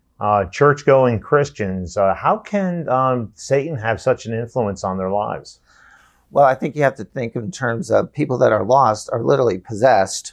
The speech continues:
Speaker 2: by the enemy. People that are saved obviously have the Holy Spirit, but they might give the enemy a stronghold in their life, or th-, through their frequent ongoing sin patterns in their life,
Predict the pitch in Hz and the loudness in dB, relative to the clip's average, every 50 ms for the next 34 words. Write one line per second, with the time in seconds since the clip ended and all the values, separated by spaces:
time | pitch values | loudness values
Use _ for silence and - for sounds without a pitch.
0 | - - - 113 113 107 104 101 95 98 98 95 95 113 110 127 - _ _ _ | -12 -4 -2 -2 0 0 -2 -4 -4 -4 -6 -4 -4 -4 -6 -6 -10 _ _ _
1 | _ _ _ _ - 147 143 147 147 135 127 117 110 104 98 - - 160 160 147 | _ _ _ _ 0 0 2 2 4 4 4 4 2 0 -2 -2 2 4 6 6
2 | 127 110 107 107 107 110 - _ _ _ _ _ _ - - 131 147 147 127 107 | 6 4 2 0 -2 -6 -12 _ _ _ _ _ _ 0 0 0 2 0 -2 -2
3 | - - 123 107 113 120 113 - 110 107 113 120 120 104 95 - - - 151 147 | -2 0 0 2 4 2 2 2 2 0 0 0 -2 -2 -4 -6 -2 2 2 4
4 | 120 110 104 - _ - 135 - 170 165 165 170 165 156 139 139 139 135 135 131 | 4 4 0 -2 _ -6 -4 -2 0 0 2 2 0 0 2 2 0 0 0 0
5 | 131 131 127 123 131 120 120 120 113 107 _ _ _ _ _ _ _ _ _ _ | 0 0 -2 -2 -4 -4 -6 -6 -8 -8 _ _ _ _ _ _ _ _ _ _
6 | _ _ _ _ - - 110 107 - - 165 156 160 170 156 139 139 135 120 107 | _ _ _ _ -4 -4 -4 -4 -2 0 2 2 4 2 2 0 0 0 0 2
7 | - - 113 110 117 113 117 120 120 - 101 98 _ _ _ _ _ - - _ | 0 -2 -2 -4 -6 -4 -4 -4 -4 -4 -6 -10 _ _ _ _ _ -20 -12 _
8 | - 127 127 127 - _ _ _ - - 160 160 156 156 127 113 - - - - | -4 -2 -2 -4 -6 _ _ _ -2 2 2 4 4 4 4 2 2 0 -2 -2
9 | 170 147 - 156 143 139 - - 131 123 120 120 120 120 117 110 107 104 - - | -2 0 0 -2 -4 -4 -2 -2 -2 0 0 0 -2 -2 -2 -2 -4 -8 -8 -4
10 | - 147 131 117 139 139 135 131 127 127 123 123 117 123 123 123 - 117 113 110 | -4 -4 -4 -2 -2 0 0 0 0 -2 -4 -6 -8 -6 -6 -4 -2 -2 0 0
11 | 110 110 - | 0 -2 -4